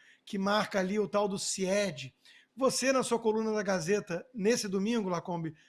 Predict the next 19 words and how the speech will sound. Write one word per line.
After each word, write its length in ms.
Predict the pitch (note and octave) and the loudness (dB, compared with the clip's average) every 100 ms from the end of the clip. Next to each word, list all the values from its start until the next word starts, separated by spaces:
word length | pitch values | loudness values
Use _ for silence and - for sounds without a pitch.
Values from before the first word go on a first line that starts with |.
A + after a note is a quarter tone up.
| _ | _
falou: 380 | D4 A3+ G3+ A3 | 0 4 2 2
"O 100 | C4 | -6
sistema 680 | - G3+ - A#3 A#3+ A#3+ A#3+ _ | -4 -6 -2 0 2 0 -6 _
é 120 | - | 2
bruto." 420 | G#3 F3+ F#3+ - - _ _ _ _ | 2 2 0 -4 -16 _ _ _ _
O 120 | D#4 | -2
mestre 760 | A3+ B3 C4+ - - D#3+ C#3+ - _ _ _ - | 2 2 2 0 -6 -6 -6 -10 _ _ _ -14
Guzzo, 480 | D#3 B3+ C#4+ E3+ | 0 4 6 4
também 380 | F#3+ G#3 F3+ A#3 | 0 0 2 2
na 100 | A#3+ | 2
Gazeta 320 | G3 F#3 G3+ | 0 0 -2
do 120 | F#3+ E3+ | -4 -4
Povo, 320 | A3 A#3 G#3 | 0 0 0
disse: 400 | E3+ F3+ - D#3+ | -2 -2 -4 -10
"Desinformação 1080 | C#3+ C#4 D4 B3+ - A#3+ G#3+ G3 - A#3 C4 | 0 2 2 -2 -2 0 0 -2 -2 -4 -2
não 180 | C4+ | -2
existe 460 | C#4 F#3 F#3+ A#3+ A#3+ | -2 -2 -2 -2 -2
na 140 | A#3+ | -2
lei." 320 | C4+ A#3+ A3+ | 2 2 2